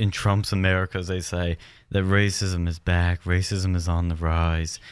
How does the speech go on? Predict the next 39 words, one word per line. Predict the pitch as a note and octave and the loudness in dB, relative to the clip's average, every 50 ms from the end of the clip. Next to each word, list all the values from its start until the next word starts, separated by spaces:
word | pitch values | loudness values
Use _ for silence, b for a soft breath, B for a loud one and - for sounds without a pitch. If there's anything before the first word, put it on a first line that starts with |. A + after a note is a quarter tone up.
| B B B | B B B
No, | A2 A#2 B2 C3+ | 0 2 2 2
it | C3+ B2 | 0 2
isn't. | A#2 A2+ G#2+ G#2 A2 G#2+ | 2 0 0 0 -2 -4
There's | G2 G#2+ G#2 - | -4 -4 -4 -4
just | - A#2 A2+ - | -4 -6 -6 -6
a | A#2+ | -8
few | - - - - A#2+ A#2 A#2+ A#2+ A#2+ A#2 A#2 A2+ A2+ A#2 A2+ A2+ B B B B B B - | -10 -12 -10 -4 -2 0 0 2 0 0 0 0 0 -2 -4 -6 B B B B B B -6
crazy | - - C3 C3 C3+ B2+ A#2+ A#2 G2+ | 0 0 2 2 2 0 -2 -2 -2
people. | - G#2 G2+ G2 F#2 - - G2 G2 G2 G2 G2 B B B B | -2 -2 -4 -4 -4 -2 -2 0 0 0 0 -2 B B B B
There's, | - A2 | -4 -4
like, | A2+ G#2+ | -4 -4
three | - - - - B2+ B2+ C3+ C#3 C3+ | -6 -8 -6 -4 -2 0 0 -2 -2
people | B2 - B2+ B2 A2+ A2 - G#2 G2 F#2+ F#2+ F2+ | -2 -2 -2 -4 -4 -4 -4 -2 -2 -2 -2 -2
in | F#2+ F#2+ | -2 -2
the | G2 F#2+ | -2 -2
entire | F#2+ F#2+ - - G2+ G#2 G#2+ G#2+ G#2+ G#2+ | -2 -2 -2 0 0 2 2 0 0 -2
country | - - A2 G#2+ G#2+ G#2 - - G2+ F2+ F2 F2 - B B B B B B B _ - | -2 -2 -2 0 0 -2 -2 -2 -2 -2 -2 -2 -4 B B B B B B B _ -4
that | A2+ G#2+ | -2 -2
just | G2 A2 G2+ - - | 0 -2 -2 -4 -6
crawl | - - B2 B2 A#2+ A#2 A#2 | -6 -2 0 0 2 2 2
out | A2+ A2+ A2+ A2+ A2+ | 2 2 2 2 0
a | G#2+ | 0
little | G2+ G2 G2 G2 F#2 | -2 -2 -2 -2 -4
bit | F2+ G2+ G2 E2 | -4 -4 -4 -2
and | - G2 G2 | -2 -4 -4
take | - - A2 G#2 | -4 -4 -4 -4
a | A2 | -6
peek | - - - C3 C3 A#2+ A2 - | -6 -4 -2 -2 0 -2 -2 -2
and | G#2+ G#2+ G2+ | -4 -4 -4
say, | - G#2+ G#2 G2+ A2 | -2 -2 0 0 0
"Ooh, | B2+ D#3 F3 E3+ D3+ | -2 -2 -2 0 0
I'm | C#3 C#3+ D3+ D#3+ D#3 | 2 2 0 0 0
here. | D#3 D#3 D#3+ D#3 C3+ G#2+ G#2 G#2 G#2 b b b b b b b - | 0 0 0 0 0 0 0 -2 -2 b b b b b b b -4
I | B2 | -2
guess | A2+ C3+ C3 - C#3 | -2 -2 -2 -2 -2
I | B2+ | -2
can | A#2 B2 A#2+ A#2+ | -2 0 0 0
be | A#2 A#2 A#2 A2+ A2+ | 0 0 0 0 0
a | A2+ | -2